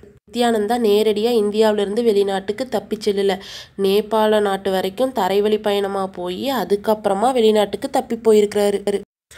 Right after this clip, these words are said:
அப்ப அவரோட காலாவதியான பாஸ்போர்ட்டை கிழிச்சு எரிச்சிட்டாராம்.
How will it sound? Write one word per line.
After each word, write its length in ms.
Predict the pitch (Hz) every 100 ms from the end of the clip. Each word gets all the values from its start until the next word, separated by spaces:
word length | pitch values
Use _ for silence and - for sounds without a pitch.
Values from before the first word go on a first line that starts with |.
| - -
அப்ப 360 | 208 214 226
அவரோட 320 | 214 208 196 190
காலாவதியான 920 | 185 185 208 220 220 220 220 214 214
பாஸ்போர்ட்டை 640 | 190 190 190 208 208 202 -
கிழிச்சு 380 | 202 208 208 262 247
எரிச்சிட்டாராம். 720 | 190 202 214 226 220 220